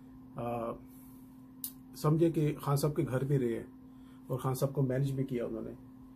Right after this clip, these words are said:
तो इतनी सी, आ, बात है कि वो खान साहब को वो भी बहुत प्यार करते थे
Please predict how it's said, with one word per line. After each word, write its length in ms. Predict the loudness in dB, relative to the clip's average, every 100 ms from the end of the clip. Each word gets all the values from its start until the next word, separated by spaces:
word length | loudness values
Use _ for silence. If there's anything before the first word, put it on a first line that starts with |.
| -18 -18 -18 -18 0
तो 240 | 2 4 0
इतनी 240 | 2 2
सी, 320 | 4 0 0 0
आ, 40 | 0 0 0 -4 -16 -18 -18 -18 -18 -18 -8 -4 -2
बात 280 | 0 0 0
है 100 | 0
कि 100 | 0
वो 380 | 2 2 0 -4 -8
खान 100 | -6
साहब 180 | -4 0
को 80 | 4
वो 220 | 4 4 0
भी 60 |
बहुत 300 | 4 6 6
प्यार 180 | 2 0
करते 360 | -2 -6 -6
थे 60 | -6